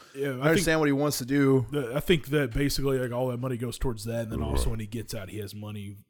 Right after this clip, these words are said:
Speaker 2: Good.
Speaker 1: to be able to live, you
Speaker 2: Sure.
Speaker 1: know, yeah.
Speaker 2: Vukovic's attorney, Ember Tilton, meanwhile,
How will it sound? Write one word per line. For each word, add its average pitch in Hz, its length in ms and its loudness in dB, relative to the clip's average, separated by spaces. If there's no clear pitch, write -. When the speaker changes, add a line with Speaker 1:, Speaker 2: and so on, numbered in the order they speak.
Speaker 2:
Good. 131 200 2
Speaker 1:
to 131 80 -2
be 107 160 -6
able 104 160 -10
to 95 80 -14
live, 98 340 -6
you 98 60 -6
Speaker 2:
Sure. 131 200 2
Speaker 1:
know, 95 200 -6
yeah. 90 260 -10
Speaker 2:
Vukovic's 175 600 2
attorney, 143 500 2
Ember 139 520 -2
Tilton, 117 600 -2
meanwhile, 113 720 -4